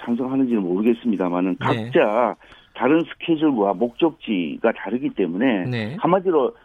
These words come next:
Speaker 1: 같은 마차에 타기 어렵습니다. 그래서
Speaker 2: 음흠.
Speaker 1: 시월, 시월 말 처리는 일단 자의적으로 그 날짜를 해석해서 안 되는 것일 뿐만 아니라
Speaker 2: 네.
Speaker 1: 그 비슷한 생각을 가지고 있는 다른 야당의 경우에도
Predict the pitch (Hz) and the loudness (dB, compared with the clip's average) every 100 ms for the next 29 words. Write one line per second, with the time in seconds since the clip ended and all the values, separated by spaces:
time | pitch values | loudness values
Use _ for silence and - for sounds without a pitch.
0 | _ - 165 226 208 117 - 127 - 127 | _ -6 -4 -2 0 0 -2 -12 -12 -8
1 | 135 165 196 - - 85 80 95 104 123 | -2 -2 -2 -8 -10 -6 -6 -6 -6 -4
2 | 117 170 113 - _ _ - 175 170 156 | 2 2 0 -6 _ _ -2 0 2 0
3 | - 113 117 110 123 98 131 156 120 - | -2 -4 -2 0 0 -2 0 0 0 -8
4 | _ _ _ - - 185 202 175 147 120 | _ _ _ -2 2 2 2 0 -2 -4
5 | - _ 117 107 - 117 151 123 98 117 | -6 _ -4 -2 -2 -2 -2 -2 -4 -6
6 | 117 120 - 95 117 117 117 - - 113 | -6 -6 -6 -4 -2 0 0 -2 -6 -8
7 | 104 123 113 85 95 117 98 110 113 107 | -2 0 0 -4 -2 0 0 -2 -6 -4
8 | 127 233 151 127 131 151 180 160 151 131 | -6 0 2 2 0 0 0 -2 -6 -4
9 | 123 131 123 110 107 123 101 92 135 117 | -6 -4 -4 -4 -4 -6 -6 -4 -2 -2
10 | 92 95 120 110 101 92 90 90 139 | -4 -4 -4 -4 -4 -6 -6 0 0